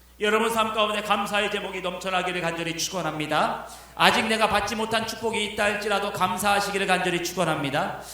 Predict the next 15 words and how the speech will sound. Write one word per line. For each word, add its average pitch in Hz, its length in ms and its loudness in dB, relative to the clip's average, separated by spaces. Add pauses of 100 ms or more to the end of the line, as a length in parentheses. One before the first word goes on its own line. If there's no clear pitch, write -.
(160)
이미 233 380 8
우리가 214 360 4
기도하고 220 520 2
있지만, 214 500 0
그런데 202 640 0
이미 226 600 2 (320)
기도 247 340 2
응답 208 380 0
받은 180 260 -4
줄을 175 220 -2
믿고 196 400 -2
감사하시기를 151 800 -2
간절히 127 400 -4
축원을 127 360 -6
드립니다. 127 600 -2